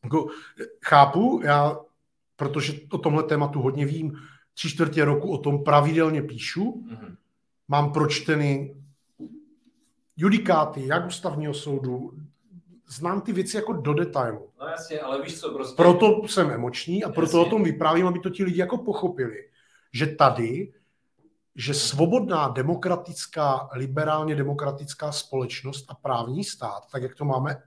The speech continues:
Speaker 1: napsáno v ústavě, jako vyžaduje vyvažování těch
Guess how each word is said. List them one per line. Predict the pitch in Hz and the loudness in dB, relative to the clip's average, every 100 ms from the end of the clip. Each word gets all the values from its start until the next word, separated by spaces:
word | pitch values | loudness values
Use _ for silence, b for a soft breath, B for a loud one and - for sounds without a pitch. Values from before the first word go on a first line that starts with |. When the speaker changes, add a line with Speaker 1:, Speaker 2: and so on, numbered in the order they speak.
| 147 | -12
Speaker 1:
napsáno | 127 - 123 131 202 | -10 -8 -8 -6 -8
v | |
ústavě, | - - - 127 107 101 _ _ _ _ _ _ _ _ _ _ _ | -8 -12 -10 -10 -10 -16 _ _ _ _ _ _ _ _ _ _ _
jako | 123 175 | -6 -2
vyžaduje | 147 139 143 160 175 | 0 0 0 2 0
vyvažování | 131 131 139 156 151 156 165 | 0 0 0 0 0 0 -2
těch | 165 160 - - | -6 -8 -8 -16